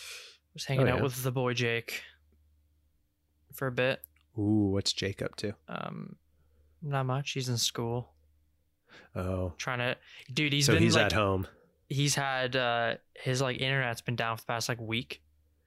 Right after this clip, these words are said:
Speaker 1: So you'd have to, like, go to his grandma's
Speaker 2: Yikes.
Speaker 1: house to get internet to do school, <laughs> 'cause it's all
Speaker 2: Oh, that's
Speaker 1: online,
Speaker 2: the
Speaker 1: right?
Speaker 2: sweetest thing ever, though.
Speaker 1: <laughs> I mean, not really when you're, like, a business program <laughs> and you got assignments and tests to do. But, um,
Speaker 2: Oh, man, poor guy.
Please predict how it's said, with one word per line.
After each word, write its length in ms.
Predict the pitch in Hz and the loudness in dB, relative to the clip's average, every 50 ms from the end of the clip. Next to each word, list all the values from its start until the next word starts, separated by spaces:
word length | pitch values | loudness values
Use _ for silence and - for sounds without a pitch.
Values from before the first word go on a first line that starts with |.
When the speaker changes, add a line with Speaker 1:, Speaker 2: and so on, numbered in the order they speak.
| _ _ _ | _ _ _
Speaker 1:
So 140 | - - 135 | -6 -2 0
you'd 80 | 123 123 | 0 0
have 120 | 127 - | 0 0
to, 120 | - 139 123 | 0 0 0
like, 160 | 123 127 123 | 0 0 0
go 140 | - 131 120 | 0 0 2
to 60 | 123 | 2
his 100 | 123 - | 2 0
grandma's 380 | - - 113 117 120 127 123 - | 0 0 0 0 0 0 0 0
Speaker 2:
Yikes. 80 | 131 | 0
Speaker 1:
house 140 | 135 143 139 | 0 0 0
to 80 | - 127 | 0 -2
get 140 | 127 113 | -2 -2
internet 340 | 110 113 110 - 123 135 143 139 | -2 -2 -2 0 0 0 0 -2
to 40 | |
do 160 | 127 - 120 110 | -2 -4 -2 0
school, 320 | - - - 120 117 120 | 0 0 2 2 0 0
<laughs> 300 | - - - - - - | -2 -4 -6 -8 -8 -4
'cause 160 | - 123 - | -2 0 0
it's 100 | - - | 2 2
all 220 | 147 135 131 131 131 | 2 2 2 2 2
Speaker 2:
Oh, 40 | |
that's 120 | 139 135 135 139 | 2 2 2 2
Speaker 1:
online, 40 | 127 | 2
Speaker 2:
the 60 | 143 | 2
Speaker 1:
right? 220 | 123 123 143 - | 4 4 4 2
Speaker 2:
sweetest 440 | - 156 151 151 147 143 - - - | 2 0 0 0 2 2 2 2 2
thing 200 | - 156 151 156 | 2 0 0 0
ever, 260 | 160 160 147 143 123 | -2 -4 -2 -4 -4
though. 280 | 110 110 110 113 120 120 - - - - - - _ _ | -4 -4 -4 -4 -4 -6 -8 -12 -20 -20 -20 -20 _ _
Speaker 1:
<laughs> 420 | - - - - _ _ _ _ - | -20 -20 -20 -20 _ _ _ _ -4
I 60 | - | 0
mean, 120 | 156 156 156 | 0 0 2
not 160 | 165 160 - | 2 2 2
really 220 | 165 165 156 165 165 | 4 4 4 4 4
when 120 | 151 151 147 | 4 4 4
you're, 160 | 151 156 156 | 2 2 2
like, 180 | 151 156 139 | 2 0 0
a 140 | 147 139 135 - - - - - - 233 - _ | 0 -2 -2 -4 -12 -14 -14 -12 -12 -14 -2 _
business 300 | 165 156 139 156 147 - | 2 2 4 4 2 2
program 360 | - 160 143 143 135 139 143 | 2 0 0 2 0 0 0
<laughs> 20 | - | 0
and 120 | 165 - - | -2 0 0
you 120 | 208 202 - - 147 | -4 -2 -2 -4 -2
got 240 | - 165 - - - | -2 -4 -4 -4 -2
assignments 640 | - 156 - - - 151 - 175 170 147 143 - - | 0 2 2 2 0 0 2 0 2 2 0 0 -2
and 200 | 147 139 139 - | -2 -2 -2 -2
tests 320 | - 147 151 147 - - - | 0 0 2 2 0 -2 -4
to 60 | 139 | -2
do. 160 | 127 135 135 - - - - - - - - - - - _ _ _ | -2 -2 -2 -2 -8 -16 -14 -14 -12 -12 -12 -12 -12 -14 _ _ _
But, 160 | - 127 120 123 | -2 0 0 2
um, 80 | 120 | 2
Speaker 2:
Oh, 720 | 117 117 107 107 104 101 95 92 - - - - 87 87 87 | 2 2 0 0 -2 -2 -4 -4 -6 -6 -6 -6 -6 -6 -6
man, 320 | - - - - 117 117 - | -8 -8 -8 -8 -10 -12 -14
poor 260 | - - 117 113 110 | -8 -8 -8 -8 -6
guy. 300 | - 98 113 113 104 - | -10 -10 -10 -10 -12 -12